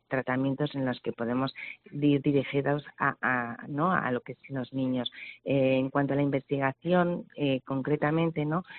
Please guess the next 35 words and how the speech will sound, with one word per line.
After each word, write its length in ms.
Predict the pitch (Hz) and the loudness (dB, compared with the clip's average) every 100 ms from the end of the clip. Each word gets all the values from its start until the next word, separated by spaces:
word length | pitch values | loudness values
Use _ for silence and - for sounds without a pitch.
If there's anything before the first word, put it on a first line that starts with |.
| - | -14
Estamos 480 | - 131 143 143 147 | -8 -4 -2 -2 0
llegando 480 | 151 147 151 156 147 | -2 0 0 2 2
a-, 240 | 147 143 | 4 2
ahora 580 | - 139 135 147 147 151 | 0 0 0 2 2 2
a 120 | 156 139 | -2 -2
las 200 | 135 - | -2 0
puertas 360 | 160 151 160 - - - - | 0 2 0 -2 -14 -20 0
de 100 | 147 | 2
unos 280 | 147 147 147 | 4 0 0
ensayos 680 | 151 139 160 170 165 139 - | -4 -2 -2 0 0 -2 -2
que, 180 | 135 | -2
aunque 240 | 127 123 123 | -2 -4 -4
parezca 500 | 123 123 135 143 139 | -4 -4 -2 -2 -2
que 120 | 131 | -6
son 160 | 139 151 | -6 -6
ensayos, 440 | 143 147 147 147 | -4 -4 -2 -2
pero 180 | - 139 | -2 -2
ya 180 | 131 135 | 0 -2
es 120 | 131 | 0
un 100 | 151 | -2
gran 260 | 139 135 139 | 0 0 2
logro 300 | 147 139 139 - - - | 2 2 0 -4 -14 -4
en 160 | 135 139 | 0 0
el 120 | 123 | 0
cáncer 300 | 135 131 135 | -4 -2 -2
infantil, 640 | 135 - 127 139 151 135 | -2 -2 -2 0 0 0
¿no? 100 | 139 | 0
En 100 | 160 | 0
los 120 | 135 | -2
tumores 380 | 123 131 135 131 | -4 -2 -2 -2
sólidos 380 | 135 131 135 127 | -4 -2 -2 -4
pediátricos. 640 | - 135 143 143 131 131 123 - - 127 | -4 0 0 0 -2 -2 -2 -8 -10 -10
Estamos 360 | - 135 139 | -4 0 0
a 60 | 147 | 2
las 100 | 139 | 0